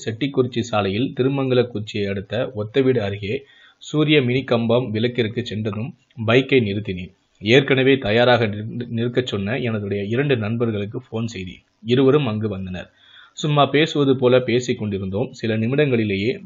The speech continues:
பைக்கின் முன் சீட்டில் மறைத்து வைத்திருந்த கத்தி, ஸ்க்ரூ டிரைவரால்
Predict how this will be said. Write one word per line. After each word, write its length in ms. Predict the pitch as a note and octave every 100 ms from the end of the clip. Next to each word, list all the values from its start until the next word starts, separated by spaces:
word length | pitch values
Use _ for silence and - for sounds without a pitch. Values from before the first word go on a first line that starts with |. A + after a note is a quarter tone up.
| A2
பைக்கின் 420 | A#2 C#3+ D3 A#2
முன் 160 | A#2
சீட்டில் 360 | D3 B2+ A#2 A#2+
மறைத்து 380 | G#2+ G#2+ B2+ B2+
வைத்திருந்த 640 | G2+ F#2+ G2 G2 A2 - _ _
கத்தி, 560 | - A#2 A#2 A#2 B2+ - _
ஸ்க்ரூ 280 | - B2+ C3+
டிரைவரால் 520 | A#2+ A2 G#2 F#2+ C3